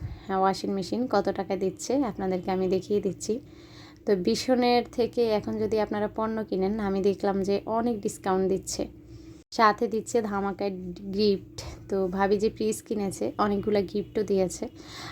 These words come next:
আমার মোবাইল একদমই ফুলফিল হয়েছে। ভাবি কিন্তু আমাকে বলছিল ভিডিও করতে, কিন্তু আসলে আমি ভিডিও করতে পারছিলাম না। যতটুকু আমার প্রয়োজন, ঠিক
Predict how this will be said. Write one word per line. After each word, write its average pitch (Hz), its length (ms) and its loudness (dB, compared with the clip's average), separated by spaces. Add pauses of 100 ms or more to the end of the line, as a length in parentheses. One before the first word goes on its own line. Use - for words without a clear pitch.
(120)
আমার 226 340 4
মোবাইল 226 420 2
একদমই 196 440 -2 (140)
ফুলফিল 208 440 0
হয়েছে। 208 640 0
ভাবি 196 260 4
কিন্তু 196 220 0
আমাকে 190 280 0
বলছিল 196 540 -2
ভিডিও 190 320 0
করতে, 202 420 -4
কিন্তু 214 240 -2
আসলে 190 420 0 (500)
আমি 196 180 2
ভিডিও 202 280 4
করতে 208 320 -4
পারছিলাম 190 500 -2
না। 196 220 -2 (100)
যতটুকু 233 440 4
আমার 226 240 4
প্রয়োজন, 202 480 -2
ঠিক 208 160 -6